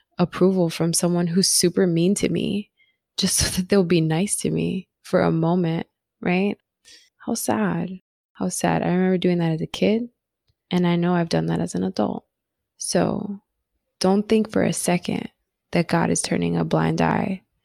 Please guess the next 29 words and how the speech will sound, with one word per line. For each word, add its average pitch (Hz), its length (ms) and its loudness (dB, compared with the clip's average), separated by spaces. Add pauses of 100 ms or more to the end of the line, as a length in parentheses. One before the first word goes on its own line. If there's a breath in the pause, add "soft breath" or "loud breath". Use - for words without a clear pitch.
(260)
to 190 120 0
what 175 200 2
we 175 140 2
do - 160 -2
in - 140 -2
secret, - 580 -4
to - 140 -2
what 170 240 2
our 170 140 2
hearts - 420 -4
are - 80 -2
actually - 420 -2
feeling 170 420 0
and - 120 -2
desiring. 208 720 -4 (760)
He - 160 2
knows 202 220 6
it 202 80 4
all. 196 320 -2 (500)
So - 160 0
reflect 185 760 0 (440)
and 190 120 4
repent - 460 -2 (480)
and 170 160 0
come 180 240 0
to 196 140 0
the 202 100 4
Lord 180 420 2 (640)
and 190 380 2